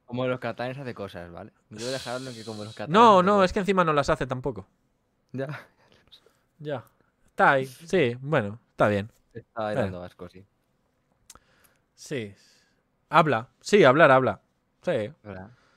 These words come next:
Speaker 2: Eh,
Speaker 1: Cobra. Eso
Speaker 2: sí,
Speaker 1: sí,
Speaker 2: sí.
Speaker 1: eso sí que lo hace bien.
Speaker 2: Hace actos de presencia, eso es, sí. Porque
Speaker 1: Creo que
Speaker 2: el
Speaker 1: lo
Speaker 2: otro,
Speaker 1: que
Speaker 2: por
Speaker 1: más
Speaker 2: lo menos, era,
Speaker 1: cobra.
Speaker 2: el, el padre, por lo menos, era el corrupto mayor del reino, y lo hacía de puta madre. Robaba como ninguno, pero es que este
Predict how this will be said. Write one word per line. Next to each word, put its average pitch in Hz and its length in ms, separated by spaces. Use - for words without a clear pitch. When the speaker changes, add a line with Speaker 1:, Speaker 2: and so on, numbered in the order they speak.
Speaker 2:
Eh, 107 200
Speaker 1:
Cobra. 131 400
Eso 117 160
Speaker 2:
sí, 113 200
Speaker 1:
sí, - 280
Speaker 2:
sí. 101 200
Speaker 1:
eso 110 100
sí - 140
que - 80
lo 101 60
hace 101 180
bien. 98 200
Speaker 2:
Hace 160 160
actos 170 220
de 135 100
presencia, 127 540
eso 123 200
es, - 260
sí. 117 320
Porque 120 220
Speaker 1:
Creo 123 80
que 117 40
Speaker 2:
el 117 60
Speaker 1:
lo 131 60
Speaker 2:
otro, 151 160
Speaker 1:
que 127 40
Speaker 2:
por 160 80
Speaker 1:
más 156 80
Speaker 2:
lo 156 40
menos, 165 300
era, 143 200
Speaker 1:
cobra. 120 100
Speaker 2:
el, 127 80
el 117 180
padre, 135 260
por 139 120
lo 139 100
menos, 139 240
era 107 520
el 110 160
corrupto 117 420
mayor 104 260
del 98 140
reino, 127 400
y 98 40
lo 95 80
hacía 104 200
de 123 100
puta 101 240
madre. 117 340
Robaba 117 440
como 160 160
ninguno, 135 460
pero 90 160
es - 60
que - 100
este - 360